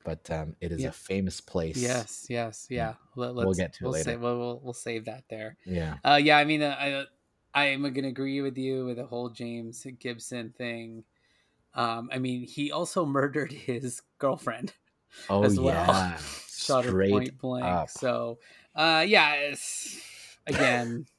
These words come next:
Speaker 1: <laughs>
Speaker 2: I mean, they never, they didn't show the gruesomeness of it, but the implication of the actions seemed a little harsh.
Speaker 1: Yeah.
Speaker 2: Um, you know, that's, that's, I would think that Chloe, like, there was no, there was no hesitation in the actions that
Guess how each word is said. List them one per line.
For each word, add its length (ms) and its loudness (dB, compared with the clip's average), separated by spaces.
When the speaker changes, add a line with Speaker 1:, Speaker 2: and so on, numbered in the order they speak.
Speaker 1:
<laughs> 300 -12
Speaker 2:
I 80 4
mean, 140 6
they 80 6
never, 340 4
they 140 2
didn't 220 2
show 240 0
the 100 -2
gruesomeness 760 -4
of 180 -12
it, 240 -14
but 200 -12
the 260 -12
implication 840 -6
of 140 -14
the 160 -10
actions 760 -12
seemed 300 -8
a 60 -4
little 200 -8
harsh. 680 -6
Speaker 1:
Yeah. 160 0
Speaker 2:
Um, 200 -8
you 120 -2
know, 140 -4
that's, 380 -6
that's, 400 -2
I 120 10
would 180 4
think 580 -4
that 260 -4
Chloe, 800 -2
like, 220 0
there 100 8
was 200 4
no, 440 6
there 220 0
was 220 -2
no 360 0
hesitation 1120 -4
in 120 -6
the 140 -4
actions 680 -8
that 300 -8